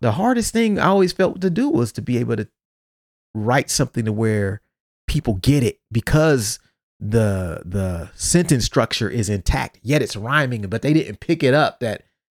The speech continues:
not only is this rhyming, but the sentence structure is intact. And you can throw a fucking Oxford comma in this shit,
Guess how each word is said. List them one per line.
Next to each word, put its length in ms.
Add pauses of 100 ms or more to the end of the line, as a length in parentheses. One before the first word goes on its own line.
(140)
not 160
only 180
is 100
this 140
rhyming, 600
but 200 (140)
the 60
sentence 420
structure 460
is 100
intact. 480
And 140
you 80
can 160
throw 220
a 60
fucking 380
Oxford 380
comma 380
in 80
this 140
shit, 280